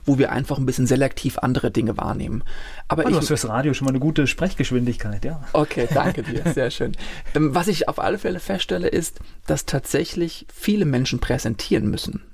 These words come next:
Speaker 1: egal in welcher Rolle. Also man könnte ja einmal sagen, ich präsentiere mich schon mal als Person, gell? Egal wo ich erstmal vor anderen Menschen stehe,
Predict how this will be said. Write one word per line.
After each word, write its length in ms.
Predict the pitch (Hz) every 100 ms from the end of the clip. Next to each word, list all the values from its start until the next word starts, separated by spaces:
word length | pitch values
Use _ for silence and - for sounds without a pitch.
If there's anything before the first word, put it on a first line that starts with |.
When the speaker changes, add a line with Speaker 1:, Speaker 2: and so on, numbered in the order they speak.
| -
Speaker 1:
egal 400 | 127 120 123 -
in 160 | 107 113
welcher 240 | - -
Rolle. 340 | 104 127 - -
Also 180 | - 127
man 120 | 127 123
könnte 220 | 135 143
ja 60 | 117
einmal 240 | 143 156
sagen, 160 | 139 151
ich 100 | -
präsentiere 560 | 127 - 117 - 131
mich 180 | 120 127
schon 180 | - 143
mal 100 | -
als 200 | 113 -
Person, 480 | - 120 113 113 208
gell? 160 | 165 214
Egal 380 | 110 123 120 120
wo 160 | 120
ich 120 | 123
erstmal 360 | - 120 113 117
vor 180 | - 127
anderen 200 | 156 135
Menschen 240 | 120 - -
stehe, 340 | - 196